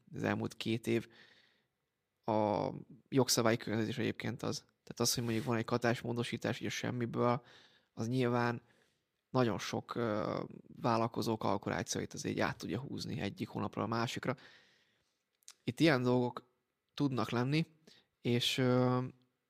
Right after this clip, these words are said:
kritikusak a magyar fogyasztók szerintem amúgy.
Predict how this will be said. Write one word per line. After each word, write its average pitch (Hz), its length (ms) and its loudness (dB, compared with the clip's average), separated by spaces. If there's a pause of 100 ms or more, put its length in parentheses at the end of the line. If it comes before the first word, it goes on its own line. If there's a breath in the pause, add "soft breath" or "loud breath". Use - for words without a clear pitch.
(320)
kritikusak - 560 2
a - 40 -6
magyar 110 380 0
fogyasztók 107 500 -4
szerintem - 460 -8
amúgy. 120 380 -4